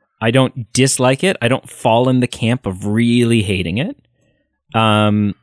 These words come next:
I think that Daisy Ridley was good in those films. I think she's a great actress. I think she was done dirty, as a lot of people in the sequel series were. I think that she was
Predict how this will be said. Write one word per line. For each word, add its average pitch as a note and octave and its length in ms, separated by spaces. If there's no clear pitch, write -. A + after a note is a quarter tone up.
I B2 140
think C3+ 280
that C3+ 180
Daisy C3 360
Ridley B2 680
was A#2+ 400
good B2 220
in C3 60
those C3 220
films. E3 460
I G#2+ 100
think G#2 160
she's G2+ 180
a G#2 40
great G2+ 340
actress. F3 520
I G#2+ 100
think G#2+ 180
she - 160
was G2 160
done F#2+ 360
dirty, G#2+ 500
as A#2 160
a G#2+ 60
lot G2 280
of B2+ 120
people F3 300
in F3+ 80
the F#3 80
sequel F#3 300
series F#3 380
were. F#3 400
I - 80
think - 260
that - 180
she - 160
was G2+ 220